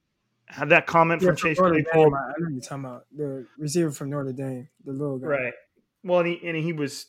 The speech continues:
Speaker 1: te-, former teammates with Chase Claypool, who made that comment about how the forty-niners still wear pads on Thursdays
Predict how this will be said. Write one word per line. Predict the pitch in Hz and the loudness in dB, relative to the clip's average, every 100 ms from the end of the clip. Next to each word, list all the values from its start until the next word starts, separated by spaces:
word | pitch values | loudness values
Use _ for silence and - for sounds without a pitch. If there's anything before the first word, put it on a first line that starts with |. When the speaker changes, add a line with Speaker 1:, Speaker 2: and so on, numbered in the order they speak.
| - | -10
Speaker 1:
te-, | 190 160 - | -10 -10 -16
former | _ 170 151 | _ 0 0
teammates | 147 165 160 151 | 0 0 -2 -2
with | 143 | -4
Chase | - 156 - | 0 0 0
Claypool, | - 165 151 151 147 | 0 2 4 4 4
who | 139 | 4
made | 143 143 | 2 2
that | 139 139 | 4 4
comment | 143 139 139 | 2 2 4
about | 135 | 2
how | 127 135 | 4 2
the | |
forty-niners | 123 147 139 139 135 131 | 6 6 6 2 0 -2
still | - 135 | 0 2
wear | 131 131 127 | 4 4 4
pads | - 131 131 120 - | 4 4 4 -2 -4
on | 139 123 | -2 0
Thursdays | 139 135 120 135 135 131 | 0 0 2 4 2 -2